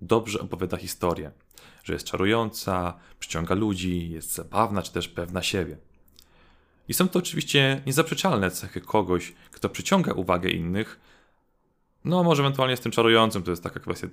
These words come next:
kwestia dyskusyjna. Ale co do pewności siebie czy przyciągania ludzi,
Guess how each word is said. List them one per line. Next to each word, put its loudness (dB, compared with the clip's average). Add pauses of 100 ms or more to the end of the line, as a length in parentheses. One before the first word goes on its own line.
kwestia -2
dyskusyjna. -6 (580)
Ale 4
co 0
do 4
pewności 0
siebie 2
czy -4
przyciągania -2
ludzi, -2